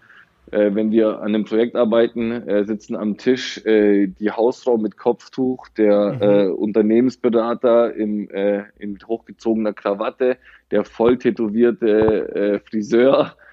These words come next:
Speaker 2: Krass.
Speaker 1: Also es ist tatsächlich, äh, komplett unterschiedlich.
Speaker 2: Mega. Was glaubst du, was ist so denn die Motivation? Vielleicht auch jetzt nicht unbedingt aufs Date bezogen, sondern vielleicht so ein bisschen breiter gefächert, für Menschen ein Ehrenamt zu machen, ne? Weil man sagt ja oft so, die Zeit ist das höchste Gut, was man hat, so, ja.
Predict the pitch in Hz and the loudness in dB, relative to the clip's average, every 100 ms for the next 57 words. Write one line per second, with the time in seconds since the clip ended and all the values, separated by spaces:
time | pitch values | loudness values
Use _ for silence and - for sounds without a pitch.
0 | _ _ - 101 107 104 113 107 117 107 | _ _ -4 0 0 0 -2 -2 -2 -2
1 | 110 104 104 - 101 98 104 95 95 78 | 0 0 0 -2 -2 -2 -6 -4 -4 -6
2 | 85 85 - - - - - 127 123 110 | -10 -10 -10 -10 -12 -12 -6 -4 -2 -6
3 | - - - - - 160 - 208 214 220 | -10 -20 -18 -18 -2 0 2 0 0 -2
4 | 190 - 180 - 180 175 160 156 156 156 | -2 -4 -10 -6 -2 -2 0 -2 -4 -8
5 | 139 151 151 156 131 127 - 151 220 220 | -6 -4 -2 -4 -4 -2 0 0 2 0
6 | 185 - - 151 147 156 180 165 156 - | -6 -20 -6 0 2 2 -4 -4 -8 -10
7 | 160 165 156 156 156 135 - 139 175 202 | -14 -12 -12 -12 -14 -16 -10 -6 -4 -6
8 | - 190 185 175 170 160 143 156 151 147 | -6 -4 -4 -4 -4 -6 -6 -8 -8 -10
9 | - 135 131 151 175 165 160 165 160 151 | -8 -8 -4 -2 -2 -4 -8 -10 -6 -8
10 | - - _ _ _ - - 156 170 151 | -8 -20 _ _ _ -20 -2 2 4 2
11 | 156 165 - 175 165 160 165 175 196 165 | -2 -4 -6 -6 -6 -10 -2 0 2 2
12 | 131 - 120 110 104 113 135 170 147 143 | 2 0 -4 -4 -6 -4 -2 2 2 0
13 | 147 143 156 - 156 170 - 160 143 127 | -4 -2 -4 -2 0 0 0 -6 -8 -8
14 | - 151 185 175 - - 160 170 - 147 | 2 4 4 0 -12 -10 -4 -4 -4 -10
15 | 135 185 - 160 156 135 147 202 - 202 | -8 -4 -2 -2 -2 -4 -4 -6 -4 -2
16 | 135 156 202 | 0 0 -2